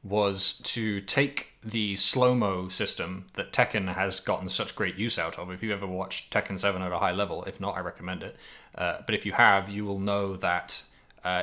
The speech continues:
if two characters do attacks where the projected hits, like, if those attacks came out all the way, if those overlap with each other,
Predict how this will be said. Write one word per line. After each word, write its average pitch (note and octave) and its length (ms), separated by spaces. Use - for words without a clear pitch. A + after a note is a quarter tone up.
if - 160
two B2 300
characters G#2 500
do G#2 160
attacks - 600
where F#2 480
the G2+ 140
projected A2+ 680
hits, - 460
like, - 300
if C3 120
those B2 160
attacks A2+ 260
came A2 220
out G#2+ 180
all G#2+ 100
the F#2+ 60
way, F#2+ 320
if A#2 100
those A#2+ 300
overlap A#2+ 420
with G#2+ 140
each G#2 180
other, A2+ 300